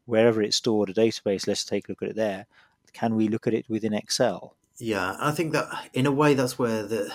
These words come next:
Speaker 2: there's a big challenge with machine learning and A I in general, because it's not necessarily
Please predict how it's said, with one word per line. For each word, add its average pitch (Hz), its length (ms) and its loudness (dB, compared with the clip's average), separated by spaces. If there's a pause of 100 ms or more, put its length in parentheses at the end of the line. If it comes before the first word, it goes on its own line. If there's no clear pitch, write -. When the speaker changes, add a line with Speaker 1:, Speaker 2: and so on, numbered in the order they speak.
(160)
Speaker 2:
there's 113 220 -4
a 110 60 -4
big 110 240 -6
challenge 110 480 -6
with - 640 -8
machine 107 380 -4
learning 98 320 -6
and 95 80 -6
A 95 140 -2
I 98 180 -2
in 92 160 -10
general, 95 640 -4 (640)
because 117 760 0 (920)
it's 131 340 2
not 151 400 0
necessarily 113 1500 -4